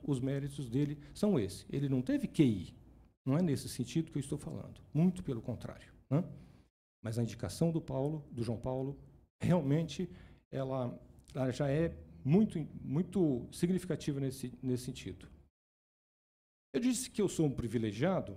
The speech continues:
e vou dizer novamente que sou. Privilégios a gente, nos é concedido, nos é concedido.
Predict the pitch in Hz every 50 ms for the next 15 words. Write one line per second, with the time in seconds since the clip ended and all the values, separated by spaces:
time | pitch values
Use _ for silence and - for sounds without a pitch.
0 | - - - 127 151 190 156 139 175 185 185 - 175 165 196 165 190 185 170 170
1 | 156 - - - 185 - - 139 117 - - - - - - - - - - -
2 | _ - 170 170 151 151 139 143 160 175 170 156 156 147 135 170 151 147 170 165
3 | - - - - - - - 170 202 185 294 285 285 262 - - 160 120 - 110
4 | 98 87 - - - - - - - - _ _ _ _ _ _ _ _ _ -
5 | 151 160 156 196 202 - 220 - - 120 - 104 85 - - - -